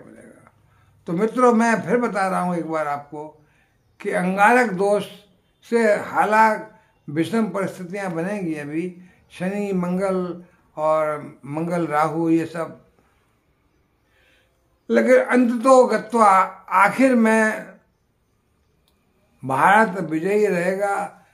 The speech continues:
भारत में शांति स्थापित रहेगी, नई सरकार बनेगी। और देखिए, judiciary भी बड़ा इंटरफियर करेगी इस समय,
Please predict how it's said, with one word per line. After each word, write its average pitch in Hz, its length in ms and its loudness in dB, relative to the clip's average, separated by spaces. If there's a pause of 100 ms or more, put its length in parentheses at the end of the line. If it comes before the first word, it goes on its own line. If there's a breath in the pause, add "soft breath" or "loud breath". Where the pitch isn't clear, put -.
(220 soft breath)
भारत 170 360 -2
में 185 180 -6
शांति 170 540 -6
स्थापित 165 440 -12
रहेगी, 180 720 -8 (180)
नई 165 260 -4
सरकार 147 500 -10
बनेगी। 156 800 -10 (540 soft breath)
और 170 340 -6
देखिए, 160 580 -10 (1500 soft breath)
judiciary 220 680 0
भी 220 120 0
बड़ा 196 260 -2
इंटरफियर 165 540 -4
करेगी 135 440 -10
इस 117 180 -16
समय, 117 240 -16